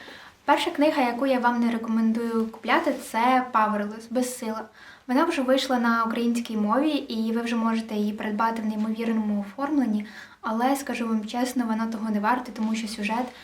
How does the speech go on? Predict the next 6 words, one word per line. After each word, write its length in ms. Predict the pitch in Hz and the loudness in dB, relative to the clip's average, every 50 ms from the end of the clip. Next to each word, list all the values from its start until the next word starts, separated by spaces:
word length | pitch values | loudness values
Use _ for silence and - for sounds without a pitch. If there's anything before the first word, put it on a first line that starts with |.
| - - - _ _ - | -20 -20 -20 _ _ -8
є 240 | 233 226 226 220 214 | -4 -2 0 0 0
дуже 240 | 208 233 233 233 233 | 0 -2 -2 -2 -4
сильно 360 | 233 - - 226 220 226 226 | -4 -4 -4 -2 0 0 0
передбачуваним 1000 | 226 - 220 208 208 196 196 202 220 254 254 - - 262 247 220 214 214 208 202 196 | 0 -2 -4 -4 -4 -4 -4 -4 -4 -6 -4 -4 -4 -2 0 0 0 0 0 -2 -2
і 60 | 233 233 | -2 -2
нецікавим. 800 | 247 240 226 220 220 - - - - 214 208 208 202 196 202 | -2 -2 -2 -2 -4 -6 -6 -8 -6 -4 -4 -2 -2 -4 -6